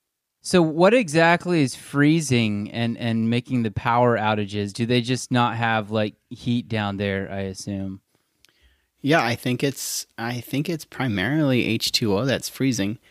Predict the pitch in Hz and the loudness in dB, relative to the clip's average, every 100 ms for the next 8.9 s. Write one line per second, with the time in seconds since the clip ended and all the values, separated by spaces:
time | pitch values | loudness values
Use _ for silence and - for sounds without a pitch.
0 | _ _ _ _ - 110 110 107 107 104 | _ _ _ _ -4 -2 0 0 -2 -4
1 | 98 - _ _ 113 107 101 98 104 - | -8 -16 _ _ -2 0 0 -4 -8 -16
2 | - _ _ _ _ _ _ _ - 127 | -20 _ _ _ _ _ _ _ -4 -2
3 | 92 175 151 - 127 - 120 120 113 - | 2 2 2 0 -2 -4 -2 0 0 0
4 | 113 - 120 107 98 - 98 107 - 120 | -4 0 0 2 0 -4 -6 -4 0 2
5 | 110 101 101 98 104 - 104 107 - 110 | 2 2 0 0 0 0 -4 -4 -2 0
6 | 110 110 110 107 104 104 104 _ _ 101 | 2 0 0 -2 -2 -4 -8 _ _ -8
7 | 98 98 131 139 131 123 120 117 107 - | -6 -4 0 2 2 4 2 0 -2 -2
8 | 110 - 98 - 104 104 - 95 98 | -4 -4 -6 -2 -4 -4 -6 -6 -8